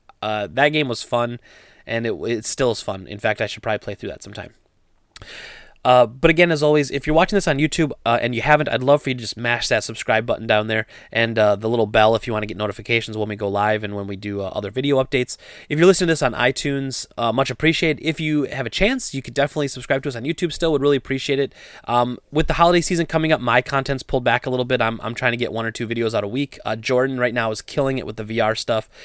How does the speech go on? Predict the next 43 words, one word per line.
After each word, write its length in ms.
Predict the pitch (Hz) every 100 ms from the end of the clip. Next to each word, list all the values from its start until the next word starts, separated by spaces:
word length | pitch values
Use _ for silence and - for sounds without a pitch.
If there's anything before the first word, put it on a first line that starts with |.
| -
So 120 | - 131
if 80 |
you're 80 | 131
interested 340 | 160 165 160 143
in 40 |
any 140 | 131
V 180 | 113 117
R 160 | 113 127
games, 220 | 143 143
there's 120 | 110
not 140 | 110 113
a 40 |
lot 140 | 113
of 160 | 98 -
people 400 | 127 120 107 101 _ _ _ - _ _ _ _ -
streaming 600 | - - 143 135 131 120
and 300 | 104 110 104
recording 400 | 107 135 123 110
V 140 | 113
R 120 | 110 139
stuff 240 | 190 185
because 220 | - 117
the 60 | 110
equipment's 340 | - 127 127
also 240 | 120 - 104
expensive. 500 | - 104 104 - - - - - - -
So 100 | 139
we 40 |
got 120 | 143
some 100 | 147
really 140 | 147 147
good 140 | 143
stuff 200 | 139 127
come 180 | 139 123
there, 160 | 120
and 160 | 101 113
then 140 | 123
we 140 | 113 113
just 200 | 127 -
got 140 | 117
affiliated 480 | 104 180 175 151 131
on 140 | 110
Twitch. 420 | - 185 180 -